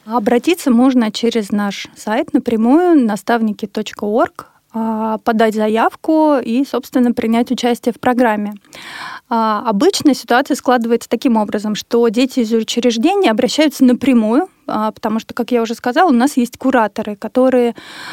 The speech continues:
а, сопровождают пары, и за каждым куратором закреплено определённое учреждение. И на еж-, еженедельной основе он посещает это учреждение, общается с детьми, чтобы получить обратную связь,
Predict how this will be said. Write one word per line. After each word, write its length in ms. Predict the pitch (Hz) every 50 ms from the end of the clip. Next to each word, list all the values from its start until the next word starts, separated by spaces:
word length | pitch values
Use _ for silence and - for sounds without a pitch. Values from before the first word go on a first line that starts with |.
| - - -
а, 300 | 240 233 226 220 220 220
сопровождают 840 | - - 254 - - 240 233 233 233 226 214 226 240 226 220 220 - _
пары, 520 | 269 277 311 349 339 320 302 302 294 277
и 260 | 240 226 226 226 226 208
за 120 | - 226
каждым 340 | - 269 285 247 262 240 240
куратором 480 | - 247 262 277 269 - 254 240 233
закреплено 540 | 214 233 - - 240 - 226 233 233 240 262
определённое 580 | 262 247 233 247 208 247 226 254 247 240 233 240
учреждение. 800 | 233 - 233 240 240 233 208 247 240 220 208 202 202 202 220 262 -
И 100 | 220 220
на 140 | 220 214 214
еж-, 160 | 202 196 226 240 220 226
еженедельной 720 | 226 240 226 226 240 240 247 214 262 269 254 240 226 220
основе 420 | 220 - - 269 320 349 320 294 220
он 200 | 226 240 254 247
посещает 640 | - 233 - 262 233 - - 214 214 226 247 -
это 180 | 320 294 - 277
учреждение, 580 | 269 - - 254 254 240 233 247 233 214 214
общается 380 | 208 - - 294 285 - - 254
с 40 | 226
детьми, 460 | 220 247 240 - - 226 202 214 214
чтобы 200 | - - 277 -
получить 400 | - 262 277 269 - 277 - 277
обратную 480 | 262 226 262 262 254 247 254 240 240
связь, 380 | 240 - - 247 233 233 - -